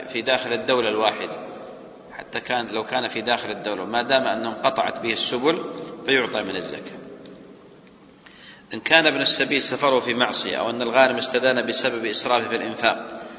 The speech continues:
أو بسبب المعصية، فهل يعطيان؟ هذا خلاف بين العلماء. إن تاب يعطى، وإن لم يتب فالصواب أنه لا يعطى.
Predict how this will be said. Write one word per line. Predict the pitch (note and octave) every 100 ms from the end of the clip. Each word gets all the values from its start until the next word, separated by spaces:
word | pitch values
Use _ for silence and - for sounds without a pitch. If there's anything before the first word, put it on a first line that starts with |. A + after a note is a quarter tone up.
| - - - - - G#2+
أو |
بسبب | A2 A3 C3 A#2+ A2+
المعصية، | A#2 A#2+ G2+ G#2
فهل | A2 B2 A#2+
يعطيان؟ | G2+ G2 G#2+ B2 - - - - -
هذا | D#3+ D3+
خلاف | - D#3+ C3+
بين | A#2 A#2
العلماء. | A2 A2+ F#2+ D#2 - - - - - C#3
إن | C3+
تاب | - F3 D#3
يعطى، | D3+ D#3+ D3+ A#2+ - F#2+ - - - - -
وإن | B2+ D3+
لم | D#3 D3+
يتب | D3+ F3+ - - - -
فالصواب | - - C#3 -
أنه | A#2 B2
لا | A#2+
يعطى. | A#2 E2+ -